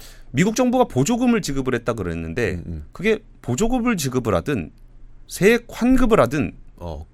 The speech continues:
Speaker 1: 알앤디 지원을 하든
Speaker 2: 같은 거 아닙니까?
Speaker 1: 같은 겁니다.
Speaker 2: 네.
Speaker 1: 이걸 뭐 들어오기 전에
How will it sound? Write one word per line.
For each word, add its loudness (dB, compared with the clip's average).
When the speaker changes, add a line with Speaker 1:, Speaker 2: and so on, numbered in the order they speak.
Speaker 1:
알앤디 6
지원을 4
하든 2
Speaker 2:
같은 -14
거 -12
아닙니까? -12
Speaker 1:
같은 2
겁니다. 2
Speaker 2:
네. -4
Speaker 1:
이걸 -2
뭐 -2
들어오기 4
전에 2